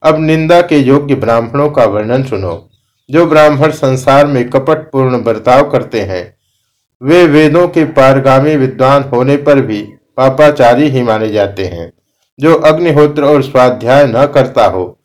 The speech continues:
सदा दान लेने की ही रुचि रखता हो और जहाँ कहीं भी भोजन कर लेता हो, उसको ब्राह्मण जाति का कलंक समझना चाहिए।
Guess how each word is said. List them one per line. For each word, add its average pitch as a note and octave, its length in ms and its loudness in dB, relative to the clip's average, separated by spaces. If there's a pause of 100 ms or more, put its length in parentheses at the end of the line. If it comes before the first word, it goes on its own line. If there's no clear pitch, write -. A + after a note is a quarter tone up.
(300)
सदा C#3+ 220 4
दान C#3 420 0
लेने C#3 340 2
की D3+ 200 -2
ही C3+ 160 0
रुचि C3+ 320 -2
रखता B2 360 0
हो G2 360 -4 (240)
और D3 240 2
जहाँ C3+ 340 0
कहीं C#3+ 260 -2
भी C#3 180 -2
भोजन B2 440 -2
कर C#3 200 0
लेता B2 340 0
हो, G2+ 260 -2 (360)
उसको C#3+ 340 0
ब्राह्मण B2+ 520 -2
जाति B2 340 0
का B2+ 180 0
कलंक B2+ 480 -2
समझना G2+ 480 -6
चाहिए। F2 560 -6